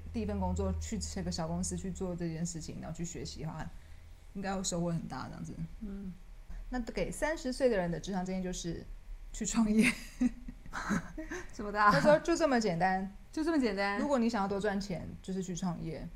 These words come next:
Speaker 1: 因为经由创业，你可以提升各方面的能力啊，这是身心灵的进化。
Speaker 2: 哦，你说
Speaker 1: 他说的。
Speaker 2: 二十几岁的时候先看别人怎么创业，
Speaker 1: 嗯。
Speaker 2: 然后三十岁的时候呢，就自己要下去做做看，要不然也搞不懂。
Speaker 1: 对，对，对。他说，呃，创业的话，你的快乐是分散式的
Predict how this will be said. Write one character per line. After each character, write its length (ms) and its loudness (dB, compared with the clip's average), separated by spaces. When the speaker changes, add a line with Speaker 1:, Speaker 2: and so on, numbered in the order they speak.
Speaker 1:
因 120 -2
为 180 4
经 160 -4
由 120 2
创 220 2
业， 80 4
你 120 2
可 120 0
以 60 0
提 120 -2
升 180 -2
各 120 -2
方 160 -2
面 140 -2
的 80 -4
能 200 -6
力 140 -4
啊， 200 -8
这 100 -4
是 360 -4
身 280 2
心 260 -2
灵 120 -2
的 100 -4
进 200 0
化。 220 0
Speaker 2:
哦， 200 0
你 120 2
说 200 8
Speaker 1:
他 80 10
说 0 -
的。 0 -
Speaker 2:
二 60 8
十 120 2
几 100 2
岁 160 4
的 80 2
时 60 2
候 80 4
先 180 2
看 180 4
别 140 2
人 140 0
怎 80 -6
么 120 -4
创 280 2
业， 260 -2
Speaker 1:
嗯。 160 -2
Speaker 2:
然 80 2
后 40 4
三 160 2
十 80 4
岁 140 2
的 80 0
时 100 0
候 80 2
呢， 160 0
就 120 -2
自 180 -4
己 120 -4
要 160 0
下 160 -2
去 120 -2
做 160 -2
做 120 -2
看， 180 -2
要 80 -4
不 100 -2
然 120 0
也 100 0
搞 120 -2
不 140 -4
懂。 200 -8
Speaker 1:
对， 200 0
对， 140 0
对。 300 0
他 100 -2
说， 320 2
呃， 420 4
创 220 2
业 80 4
的 60 4
话， 100 6
你 120 4
的 80 0
快 160 4
乐 100 6
是 200 2
分 260 0
散 260 0
式 240 -4
的 240 -4